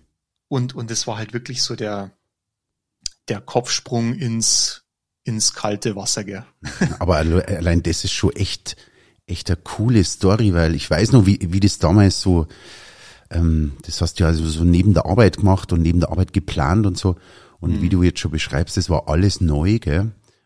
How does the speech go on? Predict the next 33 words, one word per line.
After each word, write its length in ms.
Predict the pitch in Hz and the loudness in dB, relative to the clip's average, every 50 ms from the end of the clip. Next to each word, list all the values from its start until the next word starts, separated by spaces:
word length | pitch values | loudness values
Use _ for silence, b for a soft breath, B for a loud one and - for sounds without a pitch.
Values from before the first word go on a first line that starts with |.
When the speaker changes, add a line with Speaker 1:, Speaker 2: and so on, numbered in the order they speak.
| _ | _
Speaker 2:
Also 180 | _ - 82 80 | _ -6 -6 -4
selbst 320 | 78 - - 85 - - | -4 -2 0 0 0 0
Speaker 1:
Also 100 | 113 110 | 0 2
nicht 140 | 120 - 80 | 2 2 4
Speaker 2:
vom 80 | 85 - | 2 2
Speaker 1:
nur, 180 | 143 139 135 127 B B B B B | 2 2 0 0 B B B B B
nicht 240 | - 131 127 131 - | -2 -2 -2 0 -2
nur 60 | 135 | -2
die 100 | 123 131 | -4 -4
Branche 540 | - - - 117 107 123 143 - - 113 104 | -6 -8 -4 -2 -2 -2 0 -2 -2 -4 -4
war 100 | 110 104 | -6 -6
neu, 300 | 101 98 101 101 107 113 | -6 -6 -6 -6 -4 -2
weil, 220 | 117 104 104 101 | 0 0 0 0
Speaker 2:
Mhm. 240 | 78 65 78 82 85 - - _ | 0 0 -2 -2 -4 -4 -8 _
Speaker 1:
ähm, 320 | - 117 110 107 - - - - _ _ _ _ _ _ _ _ | -8 -6 -6 -6 -8 -12 -16 -20 _ _ _ _ _ _ _ _
man 280 | - 160 147 135 127 127 | -12 -10 -8 -8 -4 -2
denkt 240 | 135 123 131 127 | 0 0 0 0
sich 140 | - 135 127 | -2 -2 -2
ja 100 | 143 127 | -2 -2
so, 140 | 117 139 135 | -2 -2 -4
okay, 340 | 131 127 - - 127 123 123 | -6 -8 -6 -4 -2 -2 -2
wenn 100 | 120 117 | -4 -4
jemand 320 | 107 113 110 113 110 107 | -6 -6 -4 -4 -4 -4
jetzt 180 | 110 107 - - | -4 -6 -6 -6
eine 120 | - - - | -6 -4 -4
Audio-, 220 | 120 120 135 131 123 123 123 - - _ _ _ | -2 -2 -2 -4 -4 -6 -8 -8 -12 _ _ _
äh, 100 | - 147 - - | -12 -12 -10 -6
Audiodokumentation 1080 | - 123 123 131 135 123 123 127 117 - - 117 104 98 - 110 - - - 110 104 101 | -4 -4 -4 -4 -4 -6 -4 -6 -6 -6 -8 -10 -10 -10 -10 -10 -8 -8 -8 -8 -8 -10
macht 320 | 101 98 - - - B B B B B B B | -12 -14 -14 -16 -18 B B B B B B B
oder 160 | - 120 110 | -10 -8 -8
einen 100 | 104 101 | -8 -8
Podcast, 580 | - - 127 127 - - - 104 95 - - - | -6 -6 -6 -6 -6 -8 -8 -8 -6 -6 -6 -4
das, 220 | - - - - | -4 -2 -2 -4